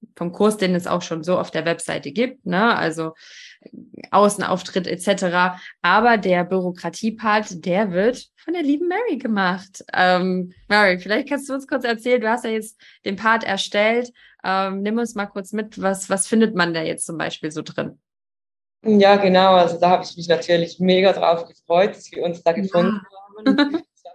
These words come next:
Speaker 2: für mich wirklich so, ja, auch eine Herzensangelegenheit, weil ich sage jetzt mal, so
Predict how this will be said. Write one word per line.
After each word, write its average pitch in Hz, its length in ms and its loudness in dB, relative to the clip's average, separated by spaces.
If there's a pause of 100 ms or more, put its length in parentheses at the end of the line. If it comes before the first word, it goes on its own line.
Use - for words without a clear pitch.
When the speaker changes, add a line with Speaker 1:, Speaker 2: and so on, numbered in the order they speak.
Speaker 2:
für - 80 -20
mich 185 160 -2
wirklich 196 320 4
so, 185 520 6 (100)
ja, 208 220 8
auch 214 80 2
eine 202 100 2
Herzensangelegenheit, 208 1400 2
weil 165 80 -8
ich 175 140 -10
sage 170 180 0
jetzt 170 140 -10
mal, 170 240 -2 (340)
so 175 220 -10